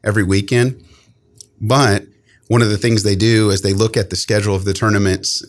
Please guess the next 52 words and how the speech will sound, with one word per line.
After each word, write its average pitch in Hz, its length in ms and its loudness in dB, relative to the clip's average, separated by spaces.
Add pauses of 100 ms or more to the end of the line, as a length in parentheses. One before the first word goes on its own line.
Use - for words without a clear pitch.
and 95 120 -2
they 95 60 0
look 98 180 -2
at 92 120 -2
where 101 160 0
they're 98 100 -2
gonna 101 160 0
be, 101 380 0
and 101 80 0
then 98 100 0
they 98 120 0
choose 113 320 -2
a 104 60 0
Mass 104 280 0
time 104 220 -2
that 92 140 -4
fits - 600 -4 (440)
with 110 220 0
what 101 160 -2
the 98 80 -6
tournament 104 460 0
schedule 98 460 -2
is. 90 240 -6 (420)
And 120 100 0
so 143 100 0
it's 135 100 0
a 131 60 -2
question, 104 420 0
you 98 60 0
know, 101 300 0
uh, 101 120 0
what 120 160 2
are - 20 0
we 120 100 2
communicating 110 640 -2
to - 100 -6
our 101 60 2
young 101 200 0
people 101 220 -4
by 92 140 -4
doing 101 260 -2
that? 67 200 -8
You 98 140 -2
know, 101 200 0
we're, 98 240 0 (460)
yes, 117 260 2
we 117 140 2
are 110 180 4
going 107 280 0
to 98 40 0
Mass, 101 460 2
but 101 360 0